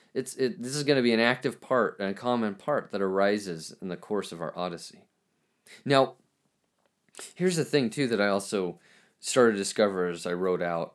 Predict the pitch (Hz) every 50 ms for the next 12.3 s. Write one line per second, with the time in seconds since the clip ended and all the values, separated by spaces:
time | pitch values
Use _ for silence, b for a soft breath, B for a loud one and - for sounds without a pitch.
0 | _ 104 110 98 107 104 98 95 92 - 98 95 87 95 90 85 80 - - 85
1 | 80 78 - - 143 170 147 120 - 120 123 131 127 113 - 117 107 95 90 82
2 | 80 - _ - 101 87 80 - - - - 110 101 98 92 80 - 95 90 87
3 | 85 - 98 98 95 90 85 80 90 87 87 87 104 95 90 90 82 - - -
4 | 90 - - - - - - 90 90 82 80 82 85 - b b b b b b
5 | b b _ - 98 92 - - - - 101 95 - 98 92 87 101 92 90 87
6 | 98 107 107 107 - 90 82 80 - - 90 92 113 104 92 B B B B B
7 | B B - 120 127 143 170 - - - 165 131 - 104 98 92 - - 104 95
8 | 98 101 104 101 92 - 101 90 92 92 101 107 110 104 98 90 - - 104 107
9 | 101 101 98 82 80 - 101 90 85 - - - 107 101 - - 101 90 - 92
10 | 85 - - 98 95 92 87 80 80 76 - 85 82 80 - - - - _ _
11 | _ _ _ _ _ _ _ B B B B B B B B - 131 135 135 156
12 | 180 180 180 160 139 -